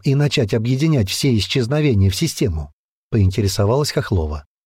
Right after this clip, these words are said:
"Волка ноги кормят", — философски заметил Ерохин. А нашего брата-журналиста еще глаза и уши. Особенно это касается тех, кто занимается сенсациями вроде меня.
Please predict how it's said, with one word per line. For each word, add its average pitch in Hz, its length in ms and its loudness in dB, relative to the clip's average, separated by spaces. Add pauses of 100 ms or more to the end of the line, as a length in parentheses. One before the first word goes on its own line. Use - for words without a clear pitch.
(400)
"Волка 147 520 0
ноги 143 380 2
кормят", — 101 600 0
философски 104 680 0
заметил 113 480 2
Ерохин. 92 500 -2 (400)
А 110 300 2
нашего 117 420 2
брата-журналиста 107 1300 2
еще 120 360 2
глаза 170 340 2
и 208 140 2
уши. 147 420 0 (420)
Особенно 113 840 0
это 135 240 0
касается 143 580 0
тех, 147 380 -2
кто 127 160 0
занимается 131 680 0
сенсациями 117 920 0
вроде 113 380 2
меня. 95 400 0